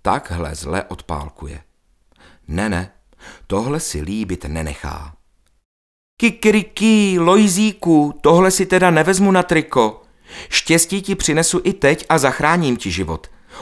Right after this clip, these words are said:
O co tě ale připravím, bude tvoje milé pivo. Musíš se, Lojzo, ponaučit a opilý už jen pěšky domů chodit,“ prohlásil Kur, hupsil na záď traktoru a čekal v pozoru, kdy nastane ta nešťastná a nepozorná chvíle na silnici,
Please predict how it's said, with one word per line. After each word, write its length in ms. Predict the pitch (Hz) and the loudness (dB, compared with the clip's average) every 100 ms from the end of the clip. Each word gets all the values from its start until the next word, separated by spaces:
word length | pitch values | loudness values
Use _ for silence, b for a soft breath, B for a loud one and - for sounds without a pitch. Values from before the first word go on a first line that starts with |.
| B | B
O 80 | 131 | -2
co 160 | - | 0
tě 140 | 135 151 | 0 2
ale 220 | 127 110 | 2 2
připravím, 720 | - 107 117 120 127 139 147 107 | 0 -4 -2 0 0 0 -2 -2
bude 240 | 117 120 | 0 0
tvoje 260 | 113 113 113 | 2 2 4
milé 300 | 110 107 104 | 4 2 0
pivo. 440 | 156 120 87 - _ _ - | -2 -2 -6 -10 _ _ -4
Musíš 600 | 127 165 196 - 180 170 | 2 4 4 2 0 0
se, 160 | - 151 | 0 0
Lojzo, 340 | 147 156 127 | 0 0 0
ponaučit 760 | - 120 143 147 - 156 156 - B B B | 0 0 0 -2 -4 -6 -6 -12 B B B
a 200 | - - | 0 2
opilý 480 | 170 175 175 175 | 2 0 -2 -4
už 180 | - 151 | -4 -2
jen 180 | 151 151 | -2 -4
pěšky 480 | - 139 180 - 175 | -2 0 0 0 0
domů 300 | 151 143 131 | 2 0 -2
chodit,“ 540 | - 110 104 - - - - - - - - | -2 0 -2 -4 -14 -20 -20 -20 -20 -20 -16
prohlásil 600 | - 110 131 160 - 92 | -12 -8 -6 -8 -6 -6
Kur, 380 | 76 - 107 143 - _ _ B B B | -6 -6 -6 -6 -12 _ _ B B B
hupsil 480 | 95 135 - 175 170 | -6 -4 -4 -2 -2
na 100 | 160 | -2
záď 300 | 156 113 - | -2 -2 -6
traktoru 600 | 90 95 - 123 131 151 B B B | -8 -8 -6 -6 -6 -10 B B B
a 160 | - | -4
čekal 420 | - 156 165 147 | -4 -6 -2 -4
v 100 | 90 | -4
pozoru, 440 | - 113 110 139 147 | -6 -6 -4 -4 -4
kdy 200 | 98 90 | -4 -2
nastane 440 | 104 - 143 156 | -2 -4 -6 -6
ta 160 | - 90 | -6 -6
nešťastná 600 | 98 - 143 143 147 135 | -4 -6 -8 -8 -6 -4
a 140 | - | -2
nepozorná 580 | 101 - 135 143 139 117 | -4 -4 -6 -6 -4 -4
chvíle 400 | - 123 143 98 | -6 -8 -4 -4
na 100 | 85 | -4
silnici, 640 | - 120 127 131 - 139 | -4 -4 -4 -6 -6 -8